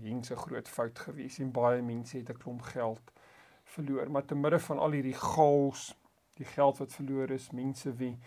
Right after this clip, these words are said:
se lewens ontwrig is, ou mense wie spaargeld waarmee hulle, ehm, eintlik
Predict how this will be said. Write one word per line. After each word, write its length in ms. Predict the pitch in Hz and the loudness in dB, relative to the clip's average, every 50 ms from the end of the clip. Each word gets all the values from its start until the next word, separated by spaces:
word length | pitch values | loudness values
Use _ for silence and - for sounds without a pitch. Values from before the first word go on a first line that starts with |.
| - - - _ _ | -20 -20 -20 _ _
se 160 | _ - 160 | _ -8 -6
lewens 460 | 139 123 127 139 139 135 147 143 - - | -6 -4 0 0 2 2 2 0 -2 -2
ontwrig 460 | 139 135 120 117 135 131 131 - - | -4 -4 -2 -2 0 0 0 0 0
is, 120 | 135 - - | -6 -6 -2
ou 140 | - 147 143 | 0 0 2
mense 340 | 139 135 135 131 - - 123 | 2 0 0 -2 -4 -8 -8
wie 140 | 123 120 | -8 -8
spaargeld 1040 | 120 - - - _ - 143 135 135 135 123 - - - 139 135 131 135 - - - - | -8 -8 -12 -12 _ 4 6 8 8 6 4 -2 -4 0 2 2 2 2 0 -6 -8 -2
waarmee 320 | 123 113 117 123 123 123 | -2 0 0 0 -4 -4
hulle, 280 | 123 120 120 120 117 110 - _ _ - - - - - - _ - _ - - | -4 -2 0 0 -2 -2 -6 _ _ -20 -20 -20 -20 -20 -20 _ -20 _ -6 -4
ehm, 400 | 147 123 120 113 113 117 117 - | -2 0 0 -2 -2 -6 -6 -6
eintlik 480 | 151 135 120 123 - 131 120 123 - | -6 -6 -6 -2 -2 -2 -2 -2 -6